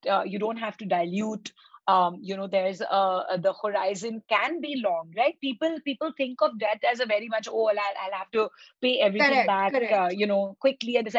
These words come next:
Speaker 1: the fact that, uh, you know, uh, uh, companies like Stride Ventures, I mean, they, you guys have worked so closely with us to really, uh, custom, um, you know, our, your facility with us, right?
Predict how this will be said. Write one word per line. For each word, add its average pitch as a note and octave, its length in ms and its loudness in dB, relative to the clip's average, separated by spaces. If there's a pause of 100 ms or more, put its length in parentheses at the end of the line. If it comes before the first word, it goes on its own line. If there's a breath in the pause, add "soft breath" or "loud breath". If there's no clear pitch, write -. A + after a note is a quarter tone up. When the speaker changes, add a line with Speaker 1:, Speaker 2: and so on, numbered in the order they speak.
(300 loud breath)
Speaker 1:
the C4+ 140 6
fact B3+ 520 2
that, C4 200 4 (120)
uh, G#3+ 120 2
you G#3 180 -4
know, G#3+ 180 -10 (160)
uh, - 40 0
uh, F#3+ 640 0 (220)
companies A3+ 440 -4
like G#3+ 200 -4
Stride G3+ 360 -2
Ventures, G#3 460 -6 (240)
I - 40 -8
mean, F#3+ 220 -10 (360 soft breath)
they, A3+ 260 4
you G#3 180 -2
guys C4+ 220 4
have C4 120 2
worked G#3+ 260 4
so B3 160 -4
closely G#3 480 -2
with C4+ 160 2
us F#3+ 220 -2
to B3 120 -10
really, G#3+ 640 0 (320 loud breath)
uh, A3 220 6
custom, C4+ 680 -4 (400)
um, G#3 380 4
you G#3 140 -10
know, B3+ 200 -8
our, A3 280 0
your A3 240 -6
facility A3 680 -12
with G3 160 0
us, E3 320 -2
right? F3+ 260 -2